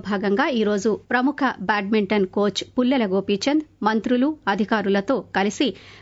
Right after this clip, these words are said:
సింగపూర్ స్పోర్ట్స్ స్కూల్ను ముఖ్యమంత్రి సందర్శించారు.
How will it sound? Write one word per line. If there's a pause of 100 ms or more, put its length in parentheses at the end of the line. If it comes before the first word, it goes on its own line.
(140)
సింగపూర్
స్పోర్ట్స్
స్కూల్ను
ముఖ్యమంత్రి
సందర్శించారు.